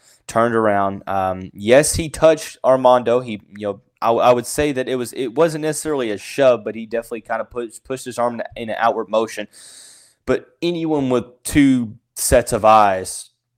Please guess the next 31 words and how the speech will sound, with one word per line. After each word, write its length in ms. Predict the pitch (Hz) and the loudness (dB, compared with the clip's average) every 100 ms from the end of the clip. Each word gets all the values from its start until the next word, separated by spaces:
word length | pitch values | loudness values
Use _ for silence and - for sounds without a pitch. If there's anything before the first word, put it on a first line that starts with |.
| _ | _
could 240 | - 117 - | -12 -8 -2
tell 260 | - 113 | 0 2
you 280 | 104 101 98 | 0 -4 -8
that 200 | 98 98 | -8 -6
that 200 | 110 92 | -4 -4
was 160 | 98 95 | -6 -8
not 260 | 101 92 90 | -6 -6 -6
a 80 | 101 | -10
blatant, 760 | 90 196 101 - 92 - - _ _ _ _ _ | -8 -6 -6 -6 -14 -18 -20 _ _ _ _ _
you 140 | 101 98 | -4 -2
know, 60 | |
it, 180 | 92 90 | 2 2
it 200 | 113 113 | 4 6
wasn't 280 | 120 117 113 | 6 6 2
a 60 | |
blatant 400 | 98 107 107 98 | 4 4 2 0
push 300 | - 117 107 | -2 -2 0
in 80 | 104 | -6
the 80 | 101 | -4
fact 340 | - 101 101 | 0 0 0
that, 100 | 101 | -4
you 120 | 95 101 | -6 -4
know, 60 | |
Armando 420 | 98 101 104 101 | -2 0 0 0
went 180 | 98 - | -4 -6
flying 360 | - 107 101 98 | -4 -2 -2 -2
back, 320 | 98 98 - | -4 -4 -6
you 60 | 98 | -14
know, 120 | 98 | -8
arms 400 | 117 117 117 - | -6 -6 -8 -16
flailing, 500 | 117 110 110 110 | -12 -10 -10 -16